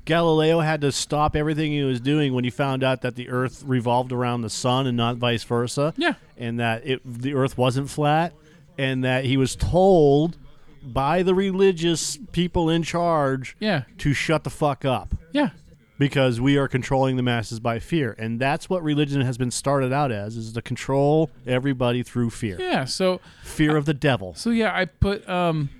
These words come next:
Speaker 2: I, and so I, the only thing I would s-, said
Speaker 1: Th-,
Speaker 2: in
Speaker 1: th-, that
Speaker 2: response to the guy was, I just put selective response.
Speaker 1: Yeah.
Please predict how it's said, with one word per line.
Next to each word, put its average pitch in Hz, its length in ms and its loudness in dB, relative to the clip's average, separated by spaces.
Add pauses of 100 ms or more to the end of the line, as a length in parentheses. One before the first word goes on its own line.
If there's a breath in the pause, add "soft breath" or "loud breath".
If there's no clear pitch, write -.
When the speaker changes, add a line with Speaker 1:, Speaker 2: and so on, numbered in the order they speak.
(800)
Speaker 2:
I, 151 100 0 (140)
and 180 180 2
so 185 200 0
I, 175 120 2
the 170 140 -2
only 185 140 0
thing 196 160 0
I 180 80 0
would 165 80 -2
s-, 143 80 -14 (120)
said - 40 -12
Speaker 1:
Th-, 180 180 2
Speaker 2:
in 180 100 -4
Speaker 1:
th-, 190 220 2
that 175 60 0
Speaker 2:
response 214 220 2
to 185 80 -8
the 160 40 -4
guy 143 240 0
was, 147 320 0 (180 loud breath)
I 165 120 2
just 156 160 -2
put - 260 0
selective 147 560 -4
response. 123 600 -10
Speaker 1:
Yeah. 139 260 -2